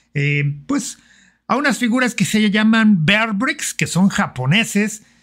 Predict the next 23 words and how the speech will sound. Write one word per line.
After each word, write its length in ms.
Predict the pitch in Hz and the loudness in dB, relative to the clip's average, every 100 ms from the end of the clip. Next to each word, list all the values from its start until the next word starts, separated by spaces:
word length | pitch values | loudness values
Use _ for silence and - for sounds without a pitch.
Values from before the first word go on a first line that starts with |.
| _ _ - | _ _ -4
y 220 | 269 285 | 0 0
pues 280 | 202 262 - | 0 -2 -2
para 220 | 277 269 | -2 0
evitar 340 | 294 302 294 | 0 0 0
problemitas 640 | 294 285 247 233 247 247 - | 0 0 2 2 2 0 -2
por 220 | 190 185 | -2 0
ahí, 260 | 190 214 196 | 2 2 0
eh, 640 | 175 156 143 135 135 131 | 0 -2 -2 -4 -4 -6
con, 240 | - 143 143 | -6 -8 -6
con, 200 | 147 143 | -8 -6
con, 240 | 135 135 | -4 -2
ya 140 | 156 - | 0 -2
sabes, 340 | 160 165 127 | -4 -4 -8
licencias 600 | 123 - 160 175 147 151 | -10 -6 -4 -2 -4 -6
y 60 | - | -4
todo 320 | 175 185 190 | -2 0 0
eso, 240 | 196 233 | -2 -4
pues 160 | 214 180 | -2 -2
decidieron 520 | 180 - 190 202 208 | 0 0 0 2 0
que, 280 | 208 220 220 214 | 0 -4 -6 -8
pues 220 | 240 202 | -8 -2
mejor 320 | 226 160 127 | -2 -2 -8
no. 160 | 98 | -12